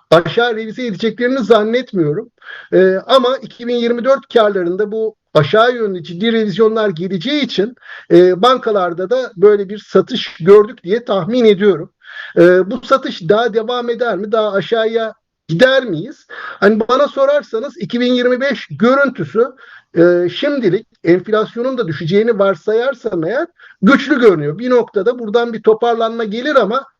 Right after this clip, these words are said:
o toparlanma gelmeden önce piyasa böyle biraz, e, sanki satıcı, e, satış yönünde ya da yatay bir, e, zayıf bir piyasa şeklinde devam edecek gibi görünüyor özetle.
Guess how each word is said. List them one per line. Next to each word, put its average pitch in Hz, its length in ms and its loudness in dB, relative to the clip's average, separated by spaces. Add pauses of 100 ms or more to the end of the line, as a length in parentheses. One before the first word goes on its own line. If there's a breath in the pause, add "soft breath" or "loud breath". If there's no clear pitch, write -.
(160)
o 220 100 6
toparlanma 240 580 2
gelmeden 226 580 -2
önce 247 440 -4 (160)
piyasa 214 380 4
böyle 214 260 0
biraz, 220 400 -8
e, 180 360 -2 (140)
sanki 214 540 2 (400 loud breath)
satıcı, 196 560 2 (160)
e, 160 200 2
satış 202 400 -6
yönünde 175 320 0
ya 208 160 -2
da 214 80 2
yatay 208 420 -4
bir, 160 280 -8
e, 165 40 -6
zayıf 202 380 2
bir 170 120 -10
piyasa 190 520 0
şeklinde 214 580 -2 (360 loud breath)
devam 220 320 4
edecek 143 340 -8
gibi 254 160 -6
görünüyor 180 460 4
özetle. 120 420 -6